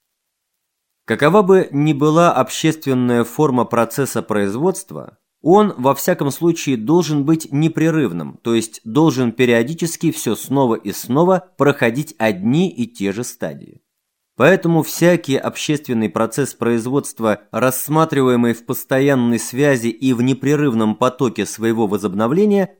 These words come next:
является в то же время процессом воспроизводства. Как периодическое приращение капитальной стоимости или периодический плод функционирующего капитала,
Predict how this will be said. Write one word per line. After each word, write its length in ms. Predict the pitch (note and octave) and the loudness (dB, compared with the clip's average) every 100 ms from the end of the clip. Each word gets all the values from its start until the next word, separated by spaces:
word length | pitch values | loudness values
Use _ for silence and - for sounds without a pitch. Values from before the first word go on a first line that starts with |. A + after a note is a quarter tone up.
| - | -8
является 800 | G#2 C3+ D#3+ G#3 F#3+ - G2+ E2+ | 0 2 6 6 4 0 -4 -6
в 80 | |
то 200 | - B2 | -4 -2
же 140 | A2 G#2+ | 0 -2
время 460 | F#2+ F#2 E2 D#2 _ | -2 -2 -2 -6 _
процессом 720 | - B2 A#2+ E3+ E3+ - D#3+ A2 | 0 0 2 -2 -2 0 0 0
воспроизводства. 1120 | C#3 - A#2+ C3 B2+ G2 D#2 - - A#1+ _ _ _ _ _ | -2 -2 -2 -2 -2 -6 -10 -14 -20 -20 _ _ _ _ _
Как 300 | - B2+ - | -2 -2 -2
периодическое 800 | - C3+ D3 D3 E3 - - B2 | 0 2 2 0 -8 -10 -2 -2
приращение 920 | G#2 B2 B2+ C3+ - - C#3+ B2 G2+ F#2 | 0 0 2 0 -2 -6 -2 0 0 -2
капитальной 640 | - - - A#2+ G#2+ G2+ | -6 -8 -2 0 0 -2
стоимости 720 | - - G3+ D#3+ F#2+ - - | -6 2 4 4 0 -6 -16
или 520 | D2+ - F#2 F#2+ F2 - | -14 -8 -4 -4 -4 -2
периодический 800 | B2 B2+ B2+ C#3 - A#2+ - A2+ | 2 4 4 0 -12 -12 -8 -8
плод 320 | B2+ C#3+ - | 0 -2 -2
функционирующего 1000 | - B2+ A2+ - C3+ B2+ G2+ F2+ - F#2 | -4 -4 -4 -2 0 0 0 -2 -6 -8
капитала, 640 | - - C3+ G3+ G3+ F#3 | -8 -10 -2 2 2 2